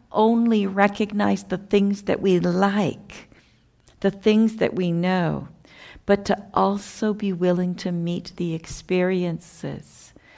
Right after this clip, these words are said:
that we may not like so much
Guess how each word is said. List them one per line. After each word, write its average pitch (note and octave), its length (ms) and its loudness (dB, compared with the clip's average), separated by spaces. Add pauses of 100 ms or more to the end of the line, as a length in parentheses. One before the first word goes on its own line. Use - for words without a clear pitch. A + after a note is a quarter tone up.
(120)
that G#3 120 2
we G#3+ 160 0
may A3 380 2 (120)
not G#3+ 560 -4
like C#3 520 -4
so - 340 -8
much C#3+ 560 -10